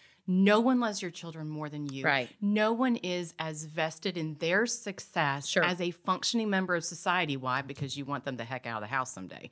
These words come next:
Speaker 1: <laughs> But <laughs> so I, I,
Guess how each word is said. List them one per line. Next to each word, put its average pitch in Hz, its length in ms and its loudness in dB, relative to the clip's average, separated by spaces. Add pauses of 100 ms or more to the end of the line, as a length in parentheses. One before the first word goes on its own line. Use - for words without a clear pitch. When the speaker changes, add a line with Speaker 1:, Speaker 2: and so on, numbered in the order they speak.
(120)
Speaker 1:
<laughs> - 180 -6
But 233 200 8 (460)
<laughs> - 1500 0
so 277 340 10 (320)
I, 254 220 8
I, 262 400 6